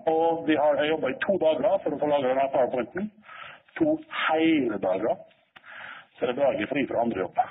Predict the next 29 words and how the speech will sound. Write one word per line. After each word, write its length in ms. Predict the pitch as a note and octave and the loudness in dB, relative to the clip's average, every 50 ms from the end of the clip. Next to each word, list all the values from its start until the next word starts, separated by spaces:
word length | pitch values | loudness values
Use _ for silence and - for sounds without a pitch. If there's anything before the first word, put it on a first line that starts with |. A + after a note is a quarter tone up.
| - - - - _ _ _ _ _ _ _ _ _ _ _ _ - - - - - - - _ _ _ - - _ _ _ _ _ _ _ - | -8 -18 -20 -20 _ _ _ _ _ _ _ _ _ _ _ _ -8 -8 -8 -8 -10 -16 -20 _ _ _ -20 -20 _ _ _ _ _ _ _ 0
Ja, 100 | G3 - - - - - - - - - _ _ _ _ _ _ - | 0 0 0 -4 -8 -12 -14 -18 -20 -20 _ _ _ _ _ _ 0
da 60 | E3+ - | 0 2
kan 100 | - G3 | 2 0
vi 60 | G3 G3 | 0 0
begynne. 240 | F#3+ F3 B3 - - - - _ _ _ _ _ _ _ - - - - - - - _ | 0 -2 -2 -4 -6 -8 -12 _ _ _ _ _ _ _ -20 -18 -18 -16 -18 -18 -4 _
Men 160 | - F3 G3+ | -2 0 0
du 40 | A3 - | 0 0
kan 160 | - C#4+ C#4 | 2 2 2
vel 140 | B3 G#3+ A3+ | 0 0 0
ikke 160 | - C#4+ B3+ | 0 2 4
mene 280 | B3+ B3+ B3 A3 G3 F3 F3+ F3+ F3 - - - - - - | 4 4 4 6 6 6 6 4 2 -2 -6 -10 -8 -4 -4
at 140 | F#3+ - F3+ F#3 | -4 -4 0 2
bare 200 | C4 C4 C4 G#3+ - | 2 2 4 2 0
fordi 180 | G#3+ G3 A3+ A3+ A3 | 0 0 0 2 2
noen 240 | A#3 B3 A#3 G3+ F#3+ | 2 2 0 0 0
gjorde 220 | G3 G3 F#3 F#3+ F#3+ | 0 0 0 0 0
en 120 | F#3 - - - | 0 -4 -6 -2
feil 340 | - F3 G3+ G#3 F#3 E3 D#3 - | 0 0 2 2 2 -2 -2 -2
som 160 | F3+ E3 E3+ E3 - - - | -2 -2 -2 -2 -2 -2 0
tjue-åring, 800 | A#3 A#3 A3 G#3 F#3 - - B2+ B2+ C3 C#3 F3+ A3 G#3 D3 G#2+ - - _ _ - - - - - _ - | 2 2 2 2 2 0 0 0 0 0 0 0 -2 -2 -4 -8 -10 -16 _ _ -20 -18 -18 -20 -20 _ -4
så 100 | - G#3 | -2 0
må 140 | F#3+ F3+ F3+ | 2 2 2
vedkommende 560 | F#3+ A3 G#3+ - - - D#3 D3+ D3 C#3+ D3 | 2 0 0 0 -2 -2 -2 0 0 2 2
leve 320 | D#3+ F3 G3 G3 F3+ D3+ C#3 | 2 4 4 2 2 2 2
med 160 | C#3 B2+ C3 | 2 2 2
det 80 | C#3 C#3+ | 2 2
resten 460 | E3 F3+ F3+ - - - B2+ A#2+ A#2+ | 2 0 0 -4 -8 -6 -2 0 2
av 160 | B2+ C3 C#3 | 2 2 2
livet? 400 | E3+ G#3+ A3 E3 - - - - | 0 0 -2 -2 -4 -6 -6 -8